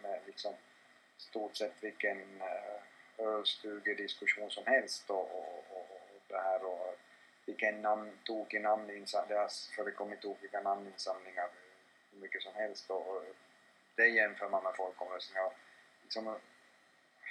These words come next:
helt, helt liksom osakliga. Och, och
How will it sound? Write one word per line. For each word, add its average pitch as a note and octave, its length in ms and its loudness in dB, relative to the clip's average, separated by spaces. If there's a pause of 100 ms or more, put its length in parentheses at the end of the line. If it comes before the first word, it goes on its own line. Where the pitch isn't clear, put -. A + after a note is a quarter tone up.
(440)
helt, C#3 560 2
helt D3+ 220 2
liksom A2 300 -6
osakliga. F#2+ 760 2 (800)
Och, G#2+ 160 -2 (100)
och B2 180 2